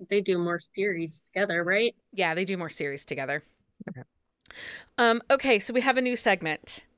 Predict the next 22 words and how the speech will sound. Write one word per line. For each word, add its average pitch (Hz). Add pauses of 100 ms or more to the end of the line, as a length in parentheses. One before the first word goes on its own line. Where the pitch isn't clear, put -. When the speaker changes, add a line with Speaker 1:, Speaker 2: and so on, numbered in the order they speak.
(200)
Speaker 2:
We 208
are 202
just 214
introducing 190
this 165 (1000)
for 180 (120)
twenty 214
twenty-four. - (640)
Um, 185
and 214
this -
is 208
actually 202
the 190
segment 180
that 185
Amanda 160
gets 160
to -
manage 156
because -
<laughs> -